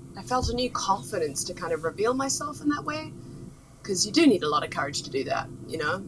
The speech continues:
if you're maybe starting out, kind of wanna decorate everything so people don't get bored or something, you know.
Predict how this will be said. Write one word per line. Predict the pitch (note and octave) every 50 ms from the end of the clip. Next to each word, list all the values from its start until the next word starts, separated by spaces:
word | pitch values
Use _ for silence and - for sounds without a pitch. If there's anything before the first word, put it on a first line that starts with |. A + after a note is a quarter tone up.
| -
if | F#3 F3+ - -
you're | E3 D#3 D#3 D#3 D#3+ D#3+ - - - - -
maybe | - E3 D#3+ C#3+ D#3 D#3 D3+ D3+ - - - - - -
starting | - - - - - - - D#3
out, | D#3 D#3+ D#3+ D#3 D3+ - - - - - - - - - - -
kind | - D#3 D3+
of | - - - - - - - - - - - - - - - - - - - - - -
wanna | - - D3+ C3+ C3 - - - - - - - -
decorate | - C#3+ C#3 - - D#3 D3+ D3+ D3+ C#3 D3
everything | D3+ C3+ D3 D3+ D3 - D3+ D3 D3 D3+ D#3 D#3 - - - C3 - - - - - - -
so | - - -
people | - F#3+ - D3+
don't | D#3+ E3 D3 -
get | - - - -
bored | F3+ F3+ E3 D#3+ D3+ D3+ D3 C#3+ C#3
or | C#3
something, | - - - - - E3 D#3+
you | D#3 D3+
know. | D3+ D#3 D#3+ D#3+